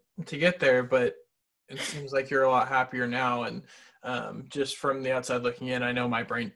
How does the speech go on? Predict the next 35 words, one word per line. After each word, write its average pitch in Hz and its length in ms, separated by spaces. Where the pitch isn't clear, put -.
my 131 320
brain 123 240
definitely 120 340
doesn't 117 280
work 117 320
in 127 140
the 120 120
engineering 120 640
and 110 260
physics. 123 640
And 117 380
I'll 139 80
tell 143 180
you, 135 120
I 135 160
took, 147 340
I 147 80
took 156 240
physics 160 400
in 143 80
high 139 200
school, 123 460
and 135 600
my, 131 640
uh, 123 400
teacher 160 400
was 131 220
a 120 40
football 151 400
coach. 123 440
And, 135 100
like, 131 240
you 160 80
know, 127 300
that 123 260